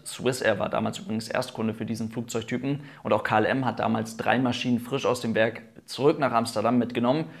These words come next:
Ähm, was wollte ich sagen? Ach so, die sieben vier sieben dreihundert, die hatte man damals auch aerodynamisch verbessert, was aus der sieben vier sieben insgesamt natürlich auch wieder ein effizienteres Flugzeug machte.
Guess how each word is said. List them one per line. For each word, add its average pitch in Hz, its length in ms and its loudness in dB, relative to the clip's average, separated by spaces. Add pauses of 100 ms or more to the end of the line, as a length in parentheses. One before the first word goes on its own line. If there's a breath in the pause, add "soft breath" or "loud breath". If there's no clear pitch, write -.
(420 loud breath)
Ähm, 127 480 2
was 131 220 -4
wollte 131 160 4
ich 123 60 -4
sagen? 123 300 6
Ach 127 60 0
so, 151 120 6
die 131 100 6
sieben 139 260 4
vier 143 80 0
sieben 131 180 2
dreihundert, 120 500 4
die 123 100 -2
hatte 120 180 0
man 117 180 2
damals 113 400 4
auch - 220 -4
aerodynamisch 113 680 0
verbessert, 120 540 0
was - 240 0
aus - 120 -8
der 117 100 -2
sieben 117 260 0
vier 110 140 -6
sieben 113 340 -2
insgesamt 120 540 -2
natürlich 113 420 -4
auch - 180 -6
wieder 113 180 0
ein - 120 -6
effizienteres 123 680 -4
Flugzeug 117 420 -6
machte. - 380 -6